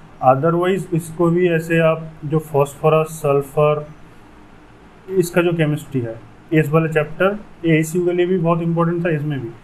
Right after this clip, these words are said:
ये वाला chapter, मतलब, normally कोई लोग इसको P block बोलते हैं, कोई लोग इसको, मैं इसे normally फे-, phosphorus, sulfur जो chemistry होता है ना,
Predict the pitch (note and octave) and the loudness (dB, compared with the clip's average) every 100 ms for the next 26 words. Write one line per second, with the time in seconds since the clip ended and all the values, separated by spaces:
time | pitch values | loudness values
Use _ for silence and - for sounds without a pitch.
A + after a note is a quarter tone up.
0 | - - D#3 E3+ F3+ E3 E3 F3+ F3+ F3 | -20 -4 0 2 2 0 -2 -2 -2 0
1 | F#3 F#3 - - E3 F3 F#3 F#3 F3 E3+ | -2 -2 -14 0 2 2 0 2 2 2
2 | F3 E3+ - E3 E3 D3+ E3+ D#3+ D#3+ F3 | 0 -2 -4 -2 0 2 0 0 -4 -4
3 | F3+ D3+ D#3 D#3 D#3 E3 D#3 D#3+ E3 E3 | -4 -2 0 -2 -4 -6 0 0 0 -2
4 | E3+ E3+ F#3 F#3 D3+ C#3 C3+ C#3+ C#3 E3 | 0 0 0 -2 0 0 0 -4 -2 -2
5 | E3 D#3+ D#3 E3+ D#3 E3 D3 D3+ E3+ D3 | 0 0 0 -4 -4 -6 -6 -6 -4 -2
6 | D#3 A3 | -2 -2